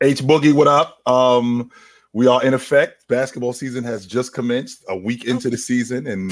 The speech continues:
Speaker 1: it is so dope. One hundred percent. We so feeling this. So this is, this is good. I would like to ask you really quickly though, H,
Speaker 2: Yeah.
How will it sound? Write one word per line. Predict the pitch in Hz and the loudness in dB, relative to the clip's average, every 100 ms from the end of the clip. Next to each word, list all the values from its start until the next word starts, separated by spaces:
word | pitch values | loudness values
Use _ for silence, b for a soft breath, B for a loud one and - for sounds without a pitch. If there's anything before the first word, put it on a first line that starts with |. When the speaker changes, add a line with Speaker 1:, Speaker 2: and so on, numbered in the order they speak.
| 95 107 | -4 -4
Speaker 1:
it | 101 | -6
is | 98 | -6
so | - 120 113 | -2 0 2
dope. | 104 107 123 - _ _ _ _ | 2 0 0 -8 _ _ _ _
One | 90 110 110 | -2 0 0
hundred | 107 101 | -4 -8
percent. | - - 107 117 110 | -16 -8 -6 -6 -8
We | 104 | -8
so | - 110 | -2 -2
feeling | 107 113 101 101 | 0 -2 0 -2
this. | 101 - - | -4 -8 -18
So | _ 101 95 95 | _ -2 -2 -2
this | 104 - | -8 -8
is, | 101 98 B B B - | -12 -16 B B B -2
this | 131 127 | -2 0
is | 104 | -4
good. | 95 113 - 190 | 2 2 2 -2
I | 190 180 | -2 0
would | 330 254 | 0 2
like | 226 - | -2 0
to | 131 | 0
ask | 127 143 139 - | 4 2 2 -4
you | 104 | -2
really | 98 95 | -2 -4
quickly | - 101 - 87 | -4 -6 -4 -8
though, | 80 80 | -8 -8
H, | 80 82 | -10 -10
Speaker 2:
Yeah. | - | -12